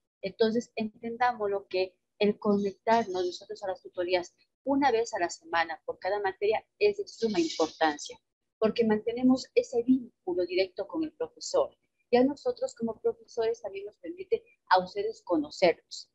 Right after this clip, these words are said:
visualizarlos, no únicamente en el sentido de un correo, sino al hecho de ver, por ejemplo, le estoy viendo a Carla ahora, le veo a Andrés, pero veo sus expresiones y puedo entender si es que ellos están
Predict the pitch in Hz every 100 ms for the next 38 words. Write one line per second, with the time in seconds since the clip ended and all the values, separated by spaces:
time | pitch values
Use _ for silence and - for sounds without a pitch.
0 | _ - 202 - 190 180 185 - 170 -
1 | 156 - 214 240 269 269 220 196 202 -
2 | 427 190 180 - - 381 180 185 - 185
3 | 185 202 165 _ _ _ 208 202 185 180
4 | - 269 - - - - 180 208 - -
5 | - 170 170 185 180 - 240 240 233 -
6 | 208 196 170 165 160 170 185 202 190 185
7 | 175 160 - _ _ - 214 220 277 277
8 | - 226 - 180 180 - 254 185 - -
9 | - 226 262 247 208 214 226 220 - -
10 | 226 466 - - 208